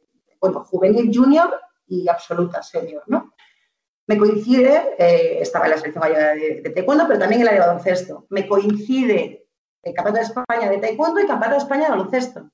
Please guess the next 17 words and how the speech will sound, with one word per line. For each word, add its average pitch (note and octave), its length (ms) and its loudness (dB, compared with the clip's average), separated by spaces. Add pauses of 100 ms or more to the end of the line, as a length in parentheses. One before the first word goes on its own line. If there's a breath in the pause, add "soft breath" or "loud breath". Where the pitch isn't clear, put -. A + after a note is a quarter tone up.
(640)
Elijo, A#3 640 -2
a F#3 80 -4
lo, F#3+ 240 -2
a, G3 120 -4
elijo, B3 200 -4
elijo A3 320 -4
taekwondo. F#3+ 580 -6 (640 soft breath)
Y C#4 320 -4
fu-, - 280 -10
quedé A3 260 -2
campeona F#3 380 -2
de G3 60 -2
España G3+ 680 -6 (180)
juvenil A3+ 680 0
con E3 220 -8
trece G#3 300 -6
años D#4+ 680 -2